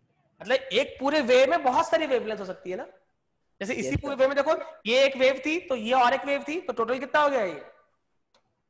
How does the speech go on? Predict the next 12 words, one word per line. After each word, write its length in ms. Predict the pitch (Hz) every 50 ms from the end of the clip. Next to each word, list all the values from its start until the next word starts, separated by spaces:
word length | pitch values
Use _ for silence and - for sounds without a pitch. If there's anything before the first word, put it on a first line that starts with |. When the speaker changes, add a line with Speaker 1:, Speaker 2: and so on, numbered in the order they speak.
| - 185
Speaker 1:
दो 280 | 170 233 269 277 269
wave। 200 | 226 214 190 165
दो 240 | 160 165 196 214 220
wave 160 | 226 240 247
मतलब 440 | 254 254 240 277 339 - - - - - - - - - _ _ _ _ _ _ -
दो 180 | 175 208 226 226
lambda। 400 | 214 180 165 151 151 147 135 - - _ _ _ _
तो 60 | - 262 - -
एक 260 | 240 277 320 339 330 294
wave 260 | 269 294 294 294 294 -
की 80 | - 302
length, 320 | 269 247 233 240 311 392